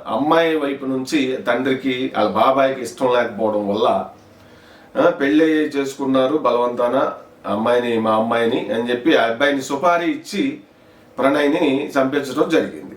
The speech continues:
అది టూకీగా. అబ్బాయి దళిత సామాజిక వర్గానికి చెందినవాడు, అమ్మాయి, ఆ, కోమటి సామాజిక వర్గానికి చెందిన అమ్మాయిగా మనకి బయటపడింది. అంటే మామూలుగా తర్వాత, ఆ, మారుతీరావు అమృత తండ్రి,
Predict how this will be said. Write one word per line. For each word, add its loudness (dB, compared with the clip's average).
అది 0
టూకీగా. 0
అబ్బాయి 2
దళిత -4
సామాజిక -2
వర్గానికి -2
చెందినవాడు, 0
అమ్మాయి, 0
ఆ, 4
కోమటి 0
సామాజిక -2
వర్గానికి -2
చెందిన -2
అమ్మాయిగా 0
మనకి -2
బయటపడింది. -2
అంటే -6
మామూలుగా -4
తర్వాత, 0
ఆ, 0
మారుతీరావు 0
అమృత -4
తండ్రి, -6